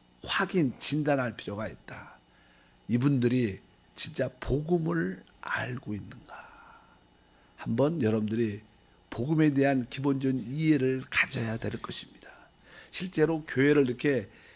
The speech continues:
이, 다니는 사람들 중에서도 이, 아주 종교적으로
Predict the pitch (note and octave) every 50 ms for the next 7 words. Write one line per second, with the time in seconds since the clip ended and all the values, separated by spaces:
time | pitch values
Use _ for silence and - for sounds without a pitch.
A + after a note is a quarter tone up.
0 | - - - A2 G#2+ - - - - A#2 C3 D3 D3 D3 D3+ C#3+ C3 B2+ - -
1 | B2 A#2+ A#2+ A2+ A2 B2 A#2 A2 - G#2+ G#2 G#2 - - - C3 D3+ E3+ D3 G#2
2 | G2 - - - - - - - - - - - _ - - - - - - G#2
3 | A2+ G#2+ A2+ B2+ B2 A2+ A2 - - - - - - - - - - - - -
4 | _ _ _ _ _ _ - - - - _ _ _ - - - - - - _
5 | _ - - - C#3+ E3 E3 D#3 F#3 E3 D3+ C3+ A2 A2 G#2+ G2+ F#2 -